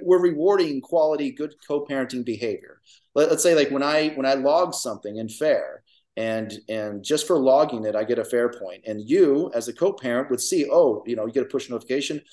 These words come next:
Uh, Mike just logged an expense buying soccer shoes. All you have to do is respond in a positive way. "Hey, thank you."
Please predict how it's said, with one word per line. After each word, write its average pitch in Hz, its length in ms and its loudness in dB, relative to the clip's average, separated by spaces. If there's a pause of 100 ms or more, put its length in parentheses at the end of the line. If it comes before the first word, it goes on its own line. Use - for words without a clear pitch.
(260)
Uh, 113 340 4
Mike 131 240 0
just 131 300 -2
logged 127 320 2
an 117 260 -8
expense 135 380 -6
buying 131 260 0
soccer 147 380 -4
shoes. 98 400 -8
All 156 160 4
you 180 60 4
have 180 100 2
to 151 60 -8
do 165 140 0
is 143 120 -2
respond 143 480 -4
in 127 80 -2
a - 40 -4
positive 123 440 -4
way. 143 260 0
"Hey, 147 160 -2
thank 143 280 -4
you." 117 200 -2